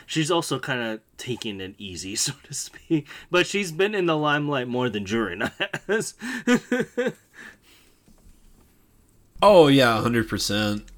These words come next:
Speaker 2: Yeah, 'cause, uh, and, like, like, you know, 'cause, you know, poor, you know, 'cause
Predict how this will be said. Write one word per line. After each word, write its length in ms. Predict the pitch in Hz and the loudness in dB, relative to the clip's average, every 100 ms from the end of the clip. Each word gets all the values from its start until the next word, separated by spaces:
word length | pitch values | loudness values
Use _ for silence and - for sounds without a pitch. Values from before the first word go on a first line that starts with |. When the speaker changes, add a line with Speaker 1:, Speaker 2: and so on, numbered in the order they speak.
| - - | -20 -6
Speaker 2:
Yeah, 480 | 135 120 110 107 110 | 2 4 6 4 2
'cause, 180 | - 131 - - | 0 -4 -4 -4
uh, 120 | 202 285 | -2 4
and, 160 | 262 | 4
like, 240 | 220 180 - | 6 4 4
like, 300 | 185 160 - | 0 0 0
you 160 | 165 | 4
know, 240 | 143 120 107 - - - - - - - - | 6 4 0 -6 -8 -10 -14 -18 -20 -20 -8
'cause, 520 | - 143 120 101 - - - - - - | 2 4 4 -2 -6 -12 -20 -20 -20 -8
you 100 | - | 0
know, 140 | 135 120 | 4 4
poor, 460 | - 170 196 160 - - - - - - - | 4 4 6 4 0 -18 -20 -20 -20 -20 0
you 120 | 139 | 2
know, 80 | 127 | 2
'cause 400 | - 143 110 104 | 0 0 0 -6